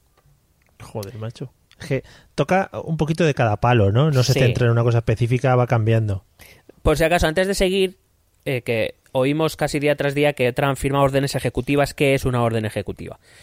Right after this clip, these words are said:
Speaker 1: Ujú.
Speaker 2: Una orden ejecutiva es básicamente es, eh,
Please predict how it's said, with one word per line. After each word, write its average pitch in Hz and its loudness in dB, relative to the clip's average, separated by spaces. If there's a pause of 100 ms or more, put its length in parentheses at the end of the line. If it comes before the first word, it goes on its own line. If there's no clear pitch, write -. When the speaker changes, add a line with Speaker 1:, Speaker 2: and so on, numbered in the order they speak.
Speaker 1:
Ujú. 139 -6 (160)
Speaker 2:
Una 180 0
orden 208 2
ejecutiva 170 0
es 143 -2
básicamente 147 0
es, - -6
eh, 123 2